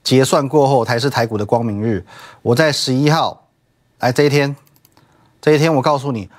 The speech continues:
不会是 V 转哦，明明已经 V 转上来，在这一天我还告诉你不会是 V 转哦，哦，不会是 V 转，会是 W 底哦，我认为还会再下去一次哦。果然最后下去了，果然在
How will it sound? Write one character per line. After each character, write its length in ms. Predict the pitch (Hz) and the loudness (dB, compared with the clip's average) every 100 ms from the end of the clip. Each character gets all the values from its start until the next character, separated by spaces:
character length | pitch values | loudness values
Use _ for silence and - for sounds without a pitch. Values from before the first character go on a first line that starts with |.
| _ | _
不 160 | - 160 | 0 2
会 160 | 196 165 | 2 0
是 120 | 170 | -2
V 180 | 165 165 | -2 0
转 200 | 143 110 | 0 0
哦， 180 | 117 120 - _ - - - | -2 -4 -8 _ -20 -18 -2
明 160 | 180 | 2
明 140 | 202 226 | 2 2
已 100 | 160 | 0
经 180 | 190 196 | 2 2
V 120 | 208 | 2
转 180 | 156 135 | 2 0
上 160 | 180 | 0
来， 80 | 147 | 0
在 140 | 180 | -2
这 100 | 170 | 0
一 40 | 175 | 0
天 120 | 180 | 2
我 60 | 139 | 0
还 80 | 139 | 0
告 140 | 160 | -2
诉 100 | 151 | -2
你 80 | 120 | -4
不 240 | - 156 | 0 0
会 220 | - 185 | 2 0
是 180 | 147 175 | 0 0
V 180 | 151 160 | 2 2
转 240 | 143 110 101 | 2 -2 -2
哦， 200 | 104 110 _ _ | -6 -8 _ _
哦， 120 | 123 | -4
不 280 | 110 - 147 | -2 2 2
会 280 | 175 220 170 | 4 0 0
是 160 | - 165 | -2 -2
V 160 | 165 | 0
转， 180 | 151 110 | 0 -2
会 100 | 165 | -2
是 80 | 165 | -4
W 360 | - 123 143 156 | -2 -2 -2 -4
底 260 | 123 92 | -4 -6
哦， 180 | 92 98 - - - | -6 -6 -10 -20 -6
我 140 | 120 | 0
认 100 | 160 180 | 2 2
为 60 | |
还 140 | 143 147 | 0 0
会 60 | |
再 120 | 165 | 0
下 200 | 151 151 | 0 -2
去 180 | 123 143 | -4 -6
一 40 | 117 | -8
次 200 | - 113 | -6 -6
哦。 160 | 98 - - _ - | -6 -10 -20 _ 0
果 200 | 143 135 | 2 4
然 180 | 139 | 2
最 180 | 151 185 | 0 0
后 120 | 165 | 0
下 220 | 156 170 135 | 0 -2 -4
去 220 | - 123 | -4 -6
了， 120 | 95 - _ _ - | -8 -14 _ _ 0
果 200 | 143 135 | 2 4
然 240 | 135 139 | 2 -2
在 320 | 190 160 107 | -2 -2 -4